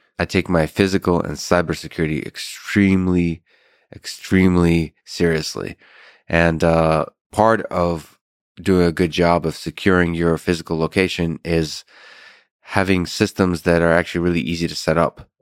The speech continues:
uh, really easy to monitor, really easy to debug if anything's going wrong. And that's exactly what SimpliSafe does for any consumer. You don't even need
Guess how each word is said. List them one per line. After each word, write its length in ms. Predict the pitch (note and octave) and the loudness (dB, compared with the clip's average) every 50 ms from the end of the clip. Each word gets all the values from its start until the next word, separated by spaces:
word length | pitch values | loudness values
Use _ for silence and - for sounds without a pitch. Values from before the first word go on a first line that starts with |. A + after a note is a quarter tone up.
| _ - | _ -12
uh, 60 | - | -8
really 240 | D2+ E2+ F#2 F#2 F#2 | -4 -2 -2 0 0
easy 240 | F2 F2 E2 E2 D#2+ | -2 -4 -4 -6 -8
to 100 | - D#2 | -8 -6
monitor, 680 | D#2+ F2 F#2+ G2 G2 F#2 F2+ E2 E2 E2 E2 D#2+ - _ - - - _ - | -2 0 2 2 2 0 0 0 0 0 0 -2 -4 _ -20 -20 -18 _ -4
really 220 | F2+ F2 F2+ F2+ | -2 0 0 -2
easy 300 | - - F2+ E2+ E2 F2 | -2 -4 -8 -8 -8 -8
to 140 | D#2 - E2 | -8 -8 -8
debug 400 | D#2 - D#2+ - F#2+ F#2 F2+ F2 | -6 -6 -2 2 2 2 2 0
if 120 | E2+ - | -4 -4
anything's 360 | E2+ E2 D#2+ E2 E2 D#2+ D#2+ - | -4 -4 -4 -4 -6 -8 -8 -8
going 300 | - E2+ D#2+ D#2+ D#2 D#2+ | -6 -4 -4 -2 0 2
wrong. 320 | F#2 G#2 G2 G2 G2 - | 2 2 2 2 -2 -4
And 100 | - F2 | -6 -2
that's 200 | F2+ F2+ F2 - | -2 -2 -2 -2
exactly 400 | E2+ D2+ E2 E2 D2 D2 - - | -6 -6 -2 -2 -2 -4 -6 -14
what 100 | - - | -16 -14
SimpliSafe 580 | - - - - - C#2 - - C#2+ D2 C#2 - | -12 -12 -12 -12 -12 -12 -8 -6 -6 -6 -6 -2
does 280 | - E2 E2+ E2+ D2+ - | 0 0 0 0 -2 -4
for 200 | - - D#2 - | -8 -10 -8 -6
any 180 | - E2+ D#2+ D#2+ | -6 -6 -6 -6
consumer. 440 | - - D2+ - - - E2 D#2+ D#2 | -8 -10 -12 -10 -8 -6 -6 -4 -4
You 180 | D2+ E2 G2 | -2 0 2
don't 180 | G#2 A2 G#2+ G#2+ | 4 4 4 4
even 180 | G#2 F#2+ F#2+ F#2+ | 2 2 2 2
need 300 | G2 G2 F#2+ F2 D#2+ | 4 4 2 2 -2